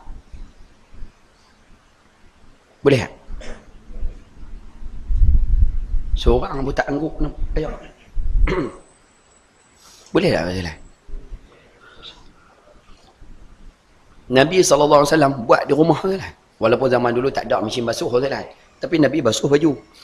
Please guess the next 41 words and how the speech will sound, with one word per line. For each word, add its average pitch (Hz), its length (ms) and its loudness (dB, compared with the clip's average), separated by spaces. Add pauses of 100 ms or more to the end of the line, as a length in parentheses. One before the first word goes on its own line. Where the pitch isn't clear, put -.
(600)
Kalau 147 320 8
ayah-ayah 151 240 8
di 143 160 -2
sini 151 160 0
rasa 139 320 2
basuh 113 240 -2
baju 127 320 -4
tak - 120 -10
boleh, 117 160 -6
Ustaz, 117 200 -2
oi, 117 160 0
tak 104 160 -2
reti, 120 400 -8
Ustaz, 127 160 -4
oi. 127 240 -4 (320)
Kami 127 320 0
nak 110 160 -4
perkelas 131 320 0
baju 120 320 -2 (120)
apa 131 80 -2
semua. 127 240 -4 (280)
Baik, 120 240 -4
malam 127 240 -2
ni 151 80 -6
kita 123 240 -2
ajak 123 240 -2
sikit 139 280 -10
kaedah, 113 280 -6
Ustaz, 110 160 -6
eh. 104 200 -6 (600)
Ayah-ayah, 156 400 2
ibu-ibu 151 240 -8
sekalian, 156 360 -2
ibu-ibu 135 280 -2
di 123 80 0
belakang 120 320 2
lah 117 80 -4
khususnya. 131 560 -8 (320)
Bila 143 320 0
basuh 143 320 -2
baju, 120 480 -4